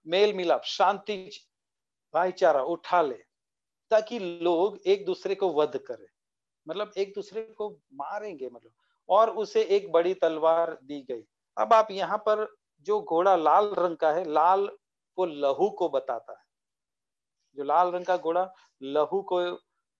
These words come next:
अ, लहू का संकेत है। और तलवार नहीं, हाथ में तलवार लिए हुए ये एक व्यक्ति है।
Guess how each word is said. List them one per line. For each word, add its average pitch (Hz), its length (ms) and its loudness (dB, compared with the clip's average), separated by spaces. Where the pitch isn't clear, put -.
अ, 127 360 -8
लहू 170 260 0
का 185 140 -2
संकेत 139 520 -8
है। - 140 -12
और 196 260 0
तलवार 175 600 4
नहीं, 120 120 -12
हाथ 151 220 -2
में 185 120 -8
तलवार 170 400 -2
लिए 180 220 -6
हुए 170 260 -4
ये 156 240 -8
एक 151 160 -12
व्यक्ति 131 320 -14
है। 113 160 -20